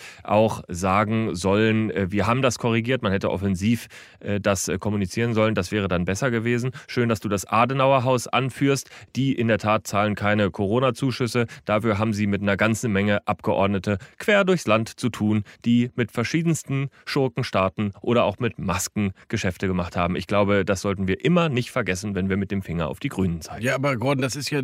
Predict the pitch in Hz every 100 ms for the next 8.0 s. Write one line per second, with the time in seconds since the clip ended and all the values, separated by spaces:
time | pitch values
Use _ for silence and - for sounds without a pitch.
0 | 131 135 143 113 - 143 135 143 123 123
1 | 117 120 123 110 120 120 120 123 117 110
2 | 113 95 98 98 113 123 101 117 110 101
3 | 104 98 98 95 95 104 147 151 135 127
4 | 127 - 117 123 175 185 - 175 151 139
5 | 135 127 113 170 147 139 113 160 - 151
6 | 147 151 - 135 151 127 165 - 214 165
7 | 165 139 139 190 165 - 151 175 - 170